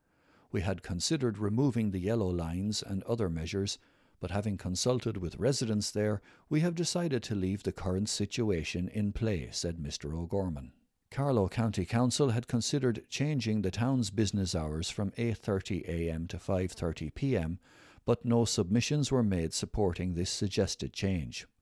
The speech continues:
"We recommend now that we don't make that change and retain the current business hours of eight thirty A M to six thirty P M, Monday to Saturday," stated Mister O'Gorman.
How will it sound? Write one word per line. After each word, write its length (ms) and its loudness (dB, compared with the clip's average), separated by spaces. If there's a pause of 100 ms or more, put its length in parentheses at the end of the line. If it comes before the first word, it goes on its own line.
(240)
"We 120 2
recommend 680 4
now 340 4
that 200 0
we 120 2
don't 280 2
make 260 0
that 200 -2
change 540 -2
and 180 0
retain 440 0
the 100 -4
current 400 -2
business 420 -2
hours 380 0 (300)
of 140 -2
eight 180 4
thirty 420 0
A 200 2
M 180 -2
to 120 -2
six 320 -2
thirty 380 -4
P 260 -4
M, 220 -8 (180)
Monday 400 -2
to 140 -6
Saturday," 580 -2 (300)
stated 400 0
Mister 320 -2
O'Gorman. 580 0